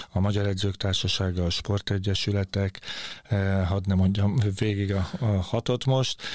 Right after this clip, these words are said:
és a, akik a magyar sportban számottevő pozíciót töltenek be, és a T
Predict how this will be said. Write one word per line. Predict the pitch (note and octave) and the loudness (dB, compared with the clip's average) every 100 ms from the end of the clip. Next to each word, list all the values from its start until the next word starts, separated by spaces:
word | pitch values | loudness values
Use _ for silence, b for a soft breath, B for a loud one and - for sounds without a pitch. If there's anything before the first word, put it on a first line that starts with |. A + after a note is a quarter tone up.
| B - | B -4
és | G#2 - | -2 0
a, | G#2 G2 G2+ C#3+ | 2 2 2 0
akik | - A2 - | -2 -2 0
a | |
magyar | G#2+ G#2+ G#2 | 2 2 0
sportban | F#2 - F#2+ F#2+ F#2+ | -2 -2 -2 2 0
számottevő | - G2 F#2+ F#2 - F2+ F2+ F2+ F2+ F2 | 0 0 2 0 -2 0 0 2 0 -2
pozíciót | - G2+ G2+ - G2+ F#2+ | -2 -2 -2 -2 -2 -2
töltenek | - F#2+ F#2+ F#2+ F2+ F2 | 0 -2 0 0 0 -2
be, | A2 A#2 B B B B | -2 -2 B B B B
és | F#2+ - | -4 -2
a | |
T | G2 - | -2 -2